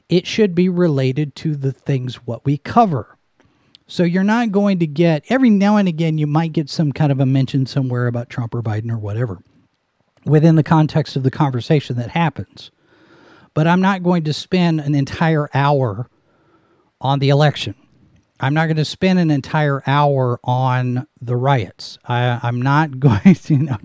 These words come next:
Tim, Tim is not a commie. <laughs> No. Tim and I don't agree on some things, but Tim and I are friends,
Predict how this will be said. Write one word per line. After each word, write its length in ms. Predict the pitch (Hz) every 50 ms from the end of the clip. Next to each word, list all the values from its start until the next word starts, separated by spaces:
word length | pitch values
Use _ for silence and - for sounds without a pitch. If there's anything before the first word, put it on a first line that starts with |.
| - _ -
Tim, 320 | - 175 170 165 160 131 - _ _ _ - - - - - _ _
Tim 260 | - - 175 180 185 180
is 160 | 160 139 127
not 240 | 135 135 147 151 160
a 60 | 151
commie. 500 | - - 139 117 113 117 117 101 - - - _ _ _ _ _ _ _ _ _ _ _ _
<laughs> 140 | 180 - _ - - - - - - 185 - _ _ - - - _ - 190 - _ _ _ - - - - - - - - - - _ - - -
No. 240 | 135 131 117 101 - _ _ _ _ _ _ _ _ _ - - _ _ _ - _ _ _ _ -
Tim 180 | - 233 254 262
and 100 | 240 214
I 80 | 202
don't 220 | 180 196 196 185 165
agree 300 | 147 160 185 226 220 202
on 180 | 170 147 127
some 260 | - - 151 139 131
things, 680 | 131 202 220 196 156 131 117 104 110 120 117 - - - _ _
but 440 | 147 131 127 160 156 147 147 - - -
Tim 180 | - 208 214
and 80 | 202 185
I 100 | 175 156
are 120 | 139 127
friends, 640 | - - - 160 139 101 82 - - - - -